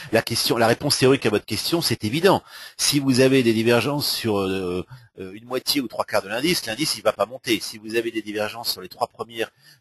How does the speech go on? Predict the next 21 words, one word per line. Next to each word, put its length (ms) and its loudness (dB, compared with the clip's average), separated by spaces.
euh, 140 -12
pondérations 600 -2
les 100 -10
plus 160 -18
fortes 320 -2
sur 180 -10
Sanofi, 640 -10
euh, 100 -12
Aquitaine, 580 -6
et 120 -14
je 60 -16
sais 160 -14
plus 140 -10
la 60 -2
troisième, 420 -8
B 100 -18
N 160 -10
P, 220 -6
ou 80 -12
je 80 -20
crois, 300 2